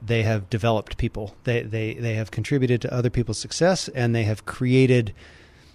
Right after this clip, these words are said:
whatever it is, managers, leaders, you know, how have you developed people? And I want, I want people to say that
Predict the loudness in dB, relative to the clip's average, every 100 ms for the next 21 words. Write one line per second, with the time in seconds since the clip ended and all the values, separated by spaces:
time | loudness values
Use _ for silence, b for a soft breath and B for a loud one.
0 | B 0 4 6 4 2 -2 -2 2 4
1 | 2 2 0 2 4 4 4 2 -2 -6
2 | -8 -6 -2 -2 -4 -8 -16 0 4 6
3 | 4 0 -2 -4 -6 -10 -10 -8 -6 -2
4 | -2 -2 -4 -4 -4 -4 -6 -4 -4 -2
5 | 0 0 -2 -6